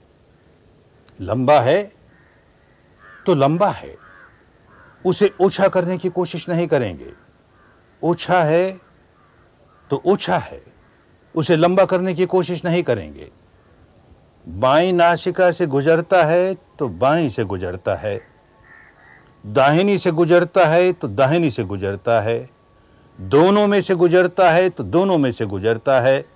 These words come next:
उसे बदलने की जरा भी कोशिश नहीं करेंगे। बस केवल जानना है,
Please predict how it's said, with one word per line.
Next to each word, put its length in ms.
उसे 300
बदलने 600
की 100
जरा 300
भी 120
कोशिश 440
नहीं 180
करेंगे। 420
बस 540
केवल 480
जानना 540
है, 240